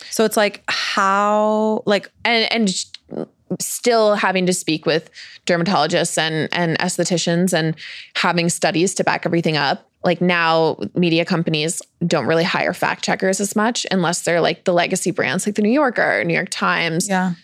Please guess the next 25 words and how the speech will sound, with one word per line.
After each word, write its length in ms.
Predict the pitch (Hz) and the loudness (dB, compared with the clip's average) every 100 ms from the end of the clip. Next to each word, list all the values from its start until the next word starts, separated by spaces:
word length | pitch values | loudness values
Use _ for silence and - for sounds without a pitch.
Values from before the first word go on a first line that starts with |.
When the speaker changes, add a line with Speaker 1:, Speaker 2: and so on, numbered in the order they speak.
| _ | _
Speaker 2:
Those 220 | 170 160 | 0 0
kinds 200 | - 175 | 0 0
of 80 | 170 | 0
places 300 | 170 156 160 | 0 0 -2
still 180 | - 151 | 0 0
have 140 | 165 | 2
their 120 | 160 160 | 0 0
fact 240 | - - | -2 -2
checkers, 460 | 165 - 180 185 - | -4 0 0 -2 -4
but 340 | - 156 117 | -2 0 0
most 640 | 180 175 156 165 - - - _ _ _ _ - | 2 2 2 -2 -6 -10 -12 _ _ _ _ -2
publications 580 | 190 175 185 175 180 - | 0 2 0 2 0 2
don't 220 | 156 175 | 0 0
have 140 | 180 | 0
the 80 | 175 | 0
budget 260 | 156 165 - | 0 0 0
for 120 | 160 | 0
a 60 | |
fact 240 | 147 165 - | 0 -2 -2
checker 200 | 185 196 | -2 0
anymore. 320 | 202 220 226 | 2 2 2
So 140 | 240 196 | 0 0
the 100 | 170 | 2
writer 280 | 170 170 | 2 2
now 280 | 170 175 175 | 0 0 -2